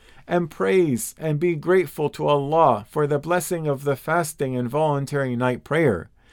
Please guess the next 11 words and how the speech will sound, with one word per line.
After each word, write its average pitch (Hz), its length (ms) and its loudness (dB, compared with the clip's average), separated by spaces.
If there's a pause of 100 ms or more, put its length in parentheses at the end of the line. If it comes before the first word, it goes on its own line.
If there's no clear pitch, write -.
(280)
and 190 180 2
repeatedly 180 720 0
request 151 480 -6
Allah 151 640 0
to 165 180 -4
accept 196 440 -6
from 165 220 -2
you 165 280 0
and 147 120 2
all 185 260 2
Muslims, 151 760 -4